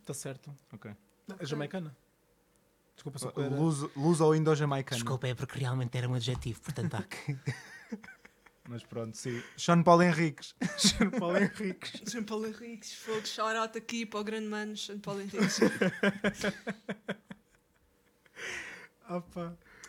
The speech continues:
Speaker 2: Não, desculpem, o nome dele, na verdade, Sean Paul Ryan Francis Henriques.
Speaker 3: <laughs> Ok.
Speaker 1: É tipo, é que não melhora.
Speaker 3: Pensava que isso era, pensava que isso era que ele afinal não era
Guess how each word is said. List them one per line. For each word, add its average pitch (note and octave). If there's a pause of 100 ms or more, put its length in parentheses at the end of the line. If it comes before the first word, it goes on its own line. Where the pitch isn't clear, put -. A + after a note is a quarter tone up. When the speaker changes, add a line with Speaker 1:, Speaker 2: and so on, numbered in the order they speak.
(120)
Speaker 2:
Não, B2
desculpem, A#2+
o C#3
nome D3
dele, C#3+
na D3
verdade, C3+ (380)
Sean D#3+
Paul C#3+
Ryan C3+
Francis C3 (140)
Henriques. - (380)
Speaker 3:
<laughs> C5 (280)
Ok. -
Speaker 1:
É G4+
tipo, A#3+
é -
que -
não C4+
melhora. B3
Speaker 3:
Pensava E3+
que -
isso - (100)
era, -
pensava C#5
que D5
isso D5
era D5
que C5
ele C5+
afinal C#5
não B4+
era A#4